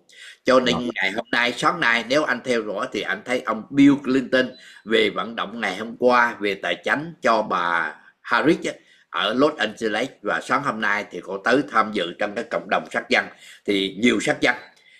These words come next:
Speaker 1: thì ông Bill Clinton đã hỗ trợ anh Derek Trần.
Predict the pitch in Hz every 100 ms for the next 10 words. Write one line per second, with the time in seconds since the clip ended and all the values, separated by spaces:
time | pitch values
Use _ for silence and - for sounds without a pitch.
0 | _ 107 92 92 - 113 117 123 117 123
1 | 123 110 113 113 95 98 - 101 - 98
2 | 87 - 110 107 107 113 - 82